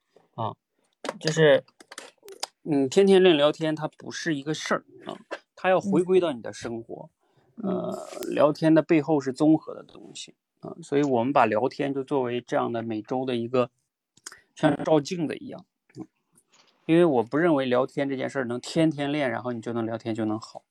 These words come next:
Speaker 1: 因为它背后是一个综合的东西啊。你要，尤其还要你回到你的生活中，你的生活中你也要去认真的去跟人说话呀、聊天呀，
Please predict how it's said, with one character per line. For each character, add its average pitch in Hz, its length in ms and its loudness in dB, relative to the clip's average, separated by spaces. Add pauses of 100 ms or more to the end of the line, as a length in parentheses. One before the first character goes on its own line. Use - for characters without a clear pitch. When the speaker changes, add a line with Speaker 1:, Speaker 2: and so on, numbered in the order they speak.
(120)
Speaker 1:
因 139 100 0
为 147 60 4
它 151 140 2
背 160 200 2
后 139 160 2
是 131 220 -6
一 - 20 -4
个 123 100 -2
综 135 200 0
合 - 120 -6
的 - 120 -4
东 - 160 -8
西 - 180 -14 (320)
啊。 - 140 -20 (1040)
你 127 120 4
要， 160 160 6
尤 156 160 6
其 160 160 -2
还 147 120 2
要 156 80 6
你 143 100 0
回 123 180 -6
到 135 120 0
你 117 100 -6
的 113 60 -18
生 135 240 -8
活 110 120 -10
中， - 220 -14 (520)
你 127 60 0
的 127 120 4
生 165 240 4
活 147 120 2
中 127 240 0
你 120 60 0
也 123 80 2
要 110 140 0
去 117 180 -6
认 123 180 0
真 117 140 -2
的 113 100 -2
去 - 380 -8
跟 117 160 -4
人 110 140 -2
说 110 200 -4
话 110 300 -4
呀、 107 220 -6
聊 107 240 -6
天 110 240 -10
呀， 107 180 -6